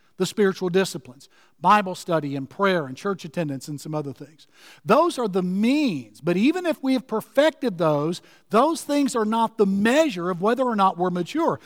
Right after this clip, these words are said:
The measure happens to be verse number nine. Is the Holy Spirit free to produce goodness, righteousness, and truth in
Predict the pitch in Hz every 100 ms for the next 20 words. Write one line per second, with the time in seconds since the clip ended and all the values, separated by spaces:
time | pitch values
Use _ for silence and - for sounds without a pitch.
0 | - - 190 190 190 262 359 285 240 196
1 | 226 226 196 - 196 208 190 185 - 180
2 | 175 185 277 285 160 _ _ _ - -
3 | 208 175 196 - 214 311 330 - - 311
4 | 190 160 220 _ _ _ _ _ - 240
5 | 311 302 180 170 - 190 208 202 185 -
6 | 147 262 285 285 285 - 190 226 247 254
7 | 240 233 233 - 196 190 - - 277 247
8 | 170 180 - _ _ _ - 247 254 175
9 | 156 175